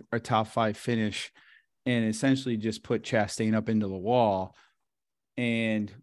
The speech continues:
we, we go back to last year where these two guys have had some, you know,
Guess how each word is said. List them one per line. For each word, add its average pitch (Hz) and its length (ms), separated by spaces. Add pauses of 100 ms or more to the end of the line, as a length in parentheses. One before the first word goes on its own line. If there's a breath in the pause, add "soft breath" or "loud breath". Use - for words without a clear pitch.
(360)
we, 113 380
we 117 140
go 139 160
back 160 240
to 120 100
last 160 400
year 113 200
where 113 120
these 127 220
two 127 240
guys 110 840
have 110 220
had 117 320
some, 107 560
you 127 80
know, 107 280